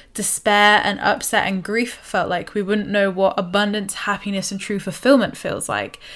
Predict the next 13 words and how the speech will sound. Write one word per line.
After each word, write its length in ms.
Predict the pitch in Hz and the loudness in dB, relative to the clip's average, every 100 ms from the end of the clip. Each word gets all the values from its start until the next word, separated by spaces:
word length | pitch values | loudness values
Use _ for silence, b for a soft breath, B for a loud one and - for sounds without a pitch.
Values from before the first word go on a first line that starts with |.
| B B | B B
So 180 | - 233 | -4 0
we 140 | 247 | 2
need 340 | 247 240 269 294 | 4 6 4 4
these 220 | 277 269 | 2 0
polarities 640 | - 208 208 208 208 190 | -4 2 2 2 -4 -8
in 100 | 185 | -6
life 340 | 185 170 185 - | -4 -4 -4 -6
to 180 | - 208 | -4 -2
be 260 | 226 - | -2 -2
able 480 | 214 233 214 214 190 | 0 0 0 -2 -4
to, 260 | - - 220 | -6 -6 -2
you 520 | 202 196 - 226 226 | -2 -2 -4 -2 0
know, 260 | - 180 | 0 -2